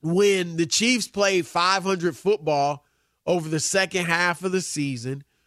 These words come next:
when you have the home field advantage against the Chiefs,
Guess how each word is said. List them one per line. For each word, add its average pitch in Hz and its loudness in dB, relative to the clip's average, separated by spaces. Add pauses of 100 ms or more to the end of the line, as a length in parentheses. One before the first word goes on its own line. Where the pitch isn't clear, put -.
(140)
when 190 0
you 233 2
have 220 0
the 170 0
home 202 0
field 202 0
advantage 165 -2 (280)
against 175 0
the 170 -2
Chiefs, 135 -6